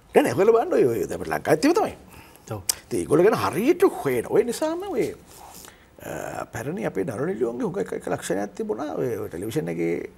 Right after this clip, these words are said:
Speaker 1: ඒ ටෙලිවිෂන් එකෙන් ඉස්සෙල්ලා, එන්නේ ගොඩක් කල, කලට ඉස්සෙල්ලා. විශේෂයෙන් අපි ගාමිණී පොන්සේක මහත්තයා, අ, ඉන්න කාලේ එතුමන්ලා තාම එතුමන්ලගේ ස්වර්ණම යුගයේ අපි කියන මහා නළුවා කියලා අපි. එතුමාගේ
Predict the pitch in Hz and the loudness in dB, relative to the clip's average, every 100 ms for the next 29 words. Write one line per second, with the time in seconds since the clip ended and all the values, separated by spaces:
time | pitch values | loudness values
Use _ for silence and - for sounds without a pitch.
0 | - - - - 123 113 113 160 165 170 | -6 -4 -2 -2 -4 -4 -4 -2 -2 -4
1 | 117 - 175 107 82 - 50 - - 110 | -4 0 2 2 -4 -14 -16 -16 -14 -8
2 | 107 110 - 90 95 110 156 147 - - | -4 -6 -6 -10 -4 -2 0 -2 -6 -16
3 | - - - - - - _ - - 123 | -20 -20 -20 -20 -20 -20 _ -12 -6 -6
4 | 113 95 95 - 113 110 123 127 131 131 | -6 -8 -6 -6 -6 -6 -6 -4 -4 -4
5 | 131 139 139 - - - - - - - | -6 -4 -4 -8 -18 -20 -20 -20 -20 -12
6 | 82 104 - 98 117 135 98 76 82 90 | -6 -6 -8 -10 -4 -2 -2 -2 -6 -8
7 | 95 107 104 90 - - - 104 95 85 | -8 -8 -6 -6 -8 -16 -12 -10 -10 -12
8 | - 104 101 92 98 104 127 117 110 113 | -10 -8 -8 -10 -8 -6 -6 -6 -6 -6
9 | - - - - - 82 87 110 78 - | -8 -16 -20 -12 -12 -10 -12 -10 -12 -12
10 | - 76 98 156 156 151 - - - - | -16 -10 0 0 0 -4 -8 -20 -20 -20
11 | - - - _ _ - 52 - 143 160 | -20 -20 -20 _ _ -16 -14 -10 -6 -2
12 | 165 165 170 180 | 0 0 0 0